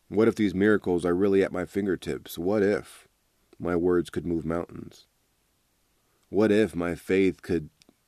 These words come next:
keep me from being burned in the fiery flame? What if I could create a kingdom?"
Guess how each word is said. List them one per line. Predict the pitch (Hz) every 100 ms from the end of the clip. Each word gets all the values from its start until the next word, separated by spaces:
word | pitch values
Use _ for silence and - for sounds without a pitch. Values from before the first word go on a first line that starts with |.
| _ _ _ _ _ _ _
keep | - 110 87
me | 101 90
from | 95 87
being | 101 104 90
burned | 71 107 123 67 - _ _ _ -
in | 92
the | 85
fiery | - 92 101 107 98 98
flame? | - 92 101 85 - _ _ _ _ _ _ _ _ _ _ _ _ _ _ _ _ _ _ _ _ _ _ _ _ _ _ _ _
What | 87 98 104
if | 104 98
I | 95
could | 95 78
create | - 92 95
a | 76
kingdom?" | - 95 101 76 65